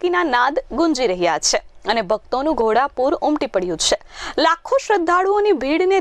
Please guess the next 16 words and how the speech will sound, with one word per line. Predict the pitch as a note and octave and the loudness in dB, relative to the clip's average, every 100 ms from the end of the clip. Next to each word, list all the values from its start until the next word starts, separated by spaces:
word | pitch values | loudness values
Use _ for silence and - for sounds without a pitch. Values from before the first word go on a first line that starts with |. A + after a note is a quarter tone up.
| A#3+ | 2
ધ્યાનમાં | A#3+ C4+ F4 E4 | 0 0 2 2
રાખી | C#4+ - D4+ E4 | 0 -4 -2 0
મંદિર | A#3+ A#3 C#4 C#4+ | -2 -2 -2 -2
ટ્રસ્ટ | - D#4 - - - | 0 0 0 -6 -4
અને | A3 G#3+ G3+ | -2 -2 -2
પોલીસ | G#3+ G4 - | 0 0 0
દ્વારા | D4 C#4+ C#4+ D4+ C4+ | 0 0 2 0 2
દર્શન | G#3+ G#3+ - F#4 D#4 | 0 0 -2 2 2
માટેની | C#4+ D4+ D4+ A3 | 2 -2 -2 -4
વિશેષ | - C#4 F#4 - A3+ | 0 2 2 0 2
વ્યવસ્થાઓ | G#3 B3 D#4 D4+ C#4 D#4 D4+ | 2 2 0 0 2 2 0
ગોઠવવામાં | C4 - C#4 C4+ A#3+ | -2 -2 -2 0 0
આવી | E3+ E3 - | 0 -2 -2
છે, | - - - - D#4 | -2 -2 -8 -12 -10
જેથી | A#3 E4 F#4 C4 | -4 -2 0 -2
ભગવાન | C#4+ C#4+ D#4+ A#4 | -2 0 0 -2